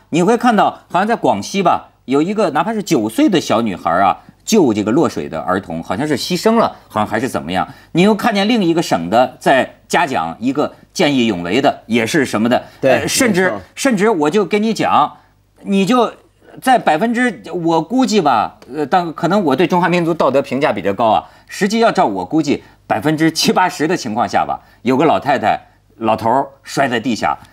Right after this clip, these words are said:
Speaker 1: 人们还是有人扶他一把的。
Speaker 2: 我觉得
Speaker 1: 但当然，你可，可以说现在大家都算计，怕出事儿，但是我觉得，难道中华民族真缺德到那个程度了吗？
Speaker 2: 我，我，我跟你讲，
Speaker 1: 就是说，
Speaker 2: 我，我这样子，我年轻的时候是特别崇拜胡适，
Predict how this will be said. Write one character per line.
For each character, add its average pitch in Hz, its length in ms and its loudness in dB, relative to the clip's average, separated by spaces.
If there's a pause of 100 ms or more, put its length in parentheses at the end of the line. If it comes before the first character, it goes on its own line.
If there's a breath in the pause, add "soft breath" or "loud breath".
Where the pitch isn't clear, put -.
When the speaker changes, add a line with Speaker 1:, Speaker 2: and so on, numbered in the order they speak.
(140 loud breath)
Speaker 1:
人 110 220 0
们 123 280 2
还 - 180 -4
是 123 120 -2
有 85 120 -2
人 85 160 -6
扶 - 280 -8
他 110 120 -2
一 90 100 -2
把 69 200 -2
的。 - 80 -16
Speaker 2:
我 131 100 0
觉 147 140 2
得 196 160 0 (160)
Speaker 1:
但 131 180 2
当 170 160 2
然， 151 220 2
你 131 180 -2
可， 143 180 -4
可 165 140 -2
以 143 100 2
说 175 220 2
现 147 200 -2
在 143 100 2
大 135 120 0
家 143 140 0
都 151 140 0
算 143 260 0
计， 101 140 -2
怕 120 280 -4
出 117 180 -6
事 - 120 -2
儿， - 80 0 (260 loud breath)
但 220 140 2
是 196 80 0
我 123 160 0
觉 139 180 -2
得， 160 200 2 (300 loud breath)
难 151 180 0
道 170 140 4
中 160 180 -4
华 151 100 -2
民 156 160 -2
族 156 80 2
真 202 220 0
缺 - 220 -2
德 120 140 2
到 131 120 2
那 156 260 2
个 151 160 4
程 107 300 -4
度 107 160 0
了 98 60 0
吗？ 131 60 4
Speaker 2:
我， 123 60 0
我， 147 80 0
我 131 60 2
跟 147 120 2
你 143 80 4
讲， 113 140 2
Speaker 1:
就 80 60 -2
是 - 0 -
说， 107 180 -2 (800 loud breath)
Speaker 2:
我， 113 140 -2
我 107 200 0
这 127 80 0
样 120 160 2
子， 87 60 -6
我 90 180 -2
年 113 220 0
轻 160 180 0
的 117 60 2
时 104 100 -2
候 98 100 2
是 101 140 -4
特 117 180 -4
别 90 120 0
崇 85 200 -8
拜 87 140 -2
胡 76 240 -10
适， - 200 -8